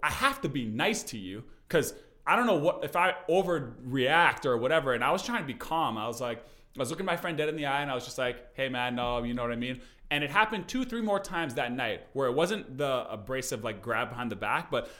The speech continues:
someone came up to me face to face and, like, like, touched my face and, like, just, just casual touching, left, right, just, "Hey, how you doing?" Like,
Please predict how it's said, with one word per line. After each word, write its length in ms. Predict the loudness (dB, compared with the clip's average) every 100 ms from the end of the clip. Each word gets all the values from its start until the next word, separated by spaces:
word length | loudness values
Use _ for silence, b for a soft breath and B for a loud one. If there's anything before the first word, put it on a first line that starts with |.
| B
someone 320 | 0 2 2
came 200 | -2 -2
up 140 | -2
to 80 | -2
me 100 | -6
face 320 | -4 -2 -2 -4
to 80 |
face 400 | -4 0 0 0
and, 120 | -4 -2
like, 180 | -4 -6 -20 -20 -20 -20 -6
like, 160 | -4 0
touched 260 | 0 0 -2
my 140 | -4
face 580 | 0 4 4 4 2 -2
and, 140 | -2
like, 340 | -2 -4 -8 0
just, 220 | 0 0 -6 -10
just 200 | -4 -4 -6 -2
casual 560 | 6 8 8 6 6 4
touching, 500 | 4 2 2 0 4
left, 340 | 4 4 2
right, 420 | 2 6 6 4
just, 220 | 0 -4 -4 B B B
"Hey, 180 | 2 2
how 120 | 2
you 140 | 0
doing?" 240 | 2 2 2
Like, 320 | 0 0 -10